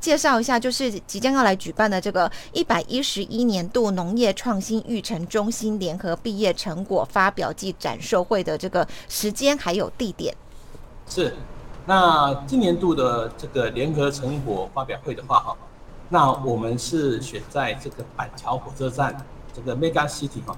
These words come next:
Speaker 2: 就是所谓的大圆柏一楼这个前面的这个广场。那这部分呢，呃，目标呢，地点呢是很清楚。那时间呢是在九月三号跟四号两天呢哈，两天。那因为呢，事实上呢，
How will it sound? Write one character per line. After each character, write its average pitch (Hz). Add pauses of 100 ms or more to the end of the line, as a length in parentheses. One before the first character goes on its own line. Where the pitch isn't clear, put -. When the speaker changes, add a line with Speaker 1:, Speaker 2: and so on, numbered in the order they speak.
(100)
Speaker 2:
就 139
是 135
所 107
谓 113
的 120 (120)
大 147
圆 120
柏 127 (640)
一 202
楼 110 (380)
这 -
个 -
前 -
面 151
的 131
这 131
个 131
广 135
场。 - (280)
那 131
这 143
部 143
分 131
呢， 107 (560)
呃， 113
目 156
标 135
呢， 131 (460)
地 143
点 98
呢 -
是 -
很 123
清 123
楚。 - (440)
那 185
时 180
间 220
呢 220
是 214
在 196 (220)
九 113
月 160
三 160
号 165
跟 139
四 143
号 120
两 - (180)
天 135
呢 123
哈， - (200)
两 - (100)
天。 120 (600)
那 165 (260)
因 208
为 208
呢， 170
事 -
实 175
上 156
呢， 135